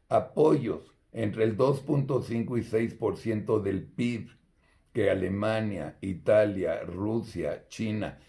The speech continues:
y Estados Unidos, entre otros, le han brindado a sus empresarios. No el vergonzoso cero punto seis por ciento del pib que usted le está ofreciendo a los mini empresarios.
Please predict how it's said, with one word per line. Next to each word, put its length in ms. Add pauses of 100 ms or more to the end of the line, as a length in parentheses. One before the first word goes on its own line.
(180)
y 180
Estados 580
Unidos, 500
entre 400
otros, 640 (260)
le 160
han 140
brindado 480
a 60
sus 260
empresarios. 1040 (500)
No 220
el 100
vergonzoso 920
cero 600
punto 440
seis 300
por 200
ciento 400
del 260
pib 360 (300)
que 100
usted 320
le 100
está 240
ofreciendo 640
a 60
los 260
mini 260
empresarios. 960